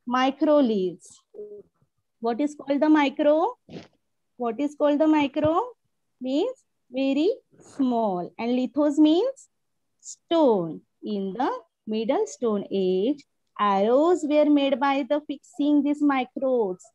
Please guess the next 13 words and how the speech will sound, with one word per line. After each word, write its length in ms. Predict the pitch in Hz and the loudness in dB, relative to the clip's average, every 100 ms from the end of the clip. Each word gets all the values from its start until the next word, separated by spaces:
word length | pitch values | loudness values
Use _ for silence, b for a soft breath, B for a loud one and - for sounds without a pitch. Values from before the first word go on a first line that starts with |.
| _ _ - | _ _ -8
at 240 | 196 185 | -8 -6
the 140 | 247 247 - | -8 -6 -2
tip 280 | 277 302 302 | 2 2 2
of 240 | 311 302 247 | 0 0 0
the 100 | 302 | -2
stick. 500 | - 285 262 208 - _ _ _ _ | -2 -4 -2 -2 -6 _ _ _ _
See, 340 | 262 220 180 170 - _ _ _ - | -4 -4 -4 -8 -14 _ _ _ -6
in 220 | 233 233 | -2 -2
third 400 | 233 277 277 277 | 0 2 2 0
picture, 480 | 269 214 - 208 180 - | -2 -4 -6 -4 -4 0
arrows 380 | 220 202 233 220 | 2 4 2 2
with 240 | 240 196 | -2 -4
the 180 | 254 320 | -2 -2